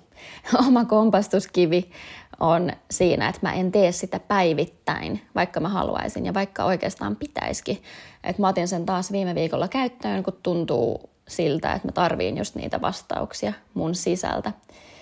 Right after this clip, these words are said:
enkä niinkään just niistä ulkopuolisista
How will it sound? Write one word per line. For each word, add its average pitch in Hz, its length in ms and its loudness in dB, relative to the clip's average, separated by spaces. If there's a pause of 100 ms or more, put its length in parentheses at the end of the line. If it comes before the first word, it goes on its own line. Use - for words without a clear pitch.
(340)
enkä 170 200 -2
niinkään 170 460 -2
just 202 220 -4
niistä 196 380 -4 (520)
ulkopuolisista 196 960 0